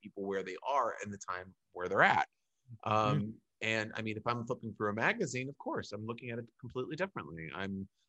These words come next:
Speaker 1: I'm holding something that's tangible. There's a smell associated with it. There's a finish on the magazine. There's a different experience with it.
Speaker 2: Oh, a hundred percent.
Speaker 1: Um, and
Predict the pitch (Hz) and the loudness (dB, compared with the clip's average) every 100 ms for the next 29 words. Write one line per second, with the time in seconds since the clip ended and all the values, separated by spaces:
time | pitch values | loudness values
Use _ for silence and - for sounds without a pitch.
0 | - 113 110 123 131 123 123 120 120 - | -4 -2 0 0 0 0 -4 -4 -6 -6
1 | 120 135 127 104 95 98 98 - 123 131 | -4 -4 -2 -2 -2 -6 -8 -4 -2 -2
2 | 113 110 101 98 78 90 92 95 98 101 | -4 -4 -4 -4 -6 -6 -4 0 0 0
3 | 127 131 131 117 104 101 95 92 98 101 | 0 2 0 -4 -2 -2 -4 -8 -8 -8
4 | 98 120 117 101 - - 135 139 107 - | -6 -6 -6 -10 -10 -4 -2 -2 -4 -6
5 | 87 87 85 113 101 143 143 127 110 120 | -8 -4 0 2 6 6 6 4 4 2
6 | 107 - - - 120 117 113 | 0 -6 -20 -4 0 2 2